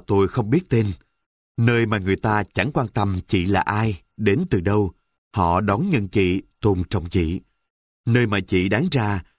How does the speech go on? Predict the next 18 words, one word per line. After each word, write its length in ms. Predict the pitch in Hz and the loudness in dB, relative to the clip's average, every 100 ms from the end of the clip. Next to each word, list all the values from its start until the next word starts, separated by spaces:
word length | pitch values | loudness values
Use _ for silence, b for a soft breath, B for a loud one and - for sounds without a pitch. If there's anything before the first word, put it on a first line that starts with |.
| _ | _
phải 240 | - 90 143 | -4 -2 0
được 200 | 127 104 | -2 0
như 120 | 113 | 0
thế 400 | 104 104 127 196 - _ | 0 0 0 -2 -8 _
từ 160 | 101 85 | 0 0
lâu 300 | 82 104 107 | 0 0 2
lắm 220 | 110 180 | 0 -2
rồi. 300 | 127 95 90 - _ _ _ _ _ _ - | 0 0 0 -6 _ _ _ _ _ _ 0
Một 180 | 107 - | 0 0
khoảng 200 | 92 135 | -2 -2
trời 280 | 123 101 85 - | 0 0 0 -2
tươi 160 | 120 101 | -2 0
đẹp 180 | 92 - | 0 -4
nào 200 | 92 90 | -4 -4
đó. 340 | 76 80 92 170 _ _ _ _ _ _ _ _ _ _ - | -2 -4 -4 -8 _ _ _ _ _ _ _ _ _ _ -2
Chị 220 | 104 90 | 0 0
độc 180 | 95 90 | 0 -2
thân, 260 | - 113 | 0 0